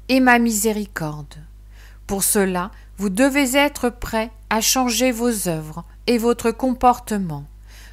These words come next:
votre façon de regarder votre prochain et de traiter vos frères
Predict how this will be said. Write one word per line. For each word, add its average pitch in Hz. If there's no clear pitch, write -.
votre 196
façon 247
de 196
regarder 254
votre 202
prochain 190
et 226
de 214
traiter 240
vos 233
frères 226